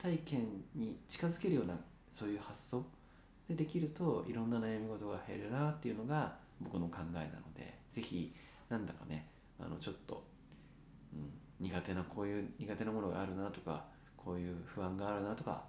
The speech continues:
そういうのを持ってる方は、ちょっとそんなイメージでいろんなことやってみてもらえると、ちょっと解決の、なんか、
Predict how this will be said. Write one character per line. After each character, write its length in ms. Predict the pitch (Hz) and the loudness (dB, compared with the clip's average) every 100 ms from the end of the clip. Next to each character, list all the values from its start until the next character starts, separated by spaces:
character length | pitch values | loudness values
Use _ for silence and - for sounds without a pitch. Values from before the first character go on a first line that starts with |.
| - | -6
そ 140 | - | 0
う 40 | 135 | 4
い 20 | |
う 40 | |
の 60 | 98 | 4
を 20 | |
持 100 | 101 | 2
っ 40 | |
て 120 | - - | 0 0
る 80 | |
方 200 | - - | 0 0
は、 340 | 151 175 143 - - - | 2 4 4 0 -10 -14
ち 100 | - | -6
ょ 20 | 123 | -6
っ 20 | |
と 60 | - | -4
そ 200 | 101 90 | 0 2
ん 100 | 90 | 2
な 180 | 82 - - - - - | 2 -2 -12 -16 -16 -4
イ 120 | 87 | 4
メ 100 | 85 | 6
ー 100 | 80 | 6
ジ 160 | 78 - | 2 -2
で 140 | - - - | -6 -8 -2
い 40 | |
ろ 100 | 82 | 0
ん 60 | 78 | 0
な 60 | |
こ 80 | - - | -4 -6
と 80 | |
や 60 | - | -6
っ 20 | |
て 100 | - | -4
み 80 | 90 | -4
て 60 | 87 | -2
も 100 | 87 | -2
ら 80 | 90 | -2
え 40 | |
る 80 | 113 | 0
と、 380 | 180 131 - - - - - | 4 4 4 -6 -16 -20 -12
ち 80 | - | -8
ょ 20 | |
っ 40 | 85 | -6
と 180 | - - | -4 -6
解 160 | - 85 | -4 -4
決 260 | 82 76 78 | -2 -2 0
の、 140 | 76 - - - - - - - - | 0 -4 -10 -18 -18 -18 -20 -20 -12
な 60 | 73 | -10
ん 40 | |
か、 160 | 67 | -8